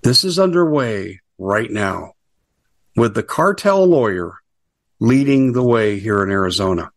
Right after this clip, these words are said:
And by the way, Arizona will be the fifth place, I believe, to indict Donald Trump.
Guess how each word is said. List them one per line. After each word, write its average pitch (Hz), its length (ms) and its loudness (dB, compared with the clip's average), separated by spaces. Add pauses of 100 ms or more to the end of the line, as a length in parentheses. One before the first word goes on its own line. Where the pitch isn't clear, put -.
(500)
And 120 120 0
by 135 140 2
the 131 100 -2
way, 113 180 -2
Arizona 120 580 0
will 107 180 0
be 113 180 0
the 113 140 0
fifth - 380 -4
place, 95 320 -2
I 98 100 0
believe, 95 380 -2
to 95 180 0
indict 90 680 -2 (520)
Donald 101 400 -2
Trump. - 440 -6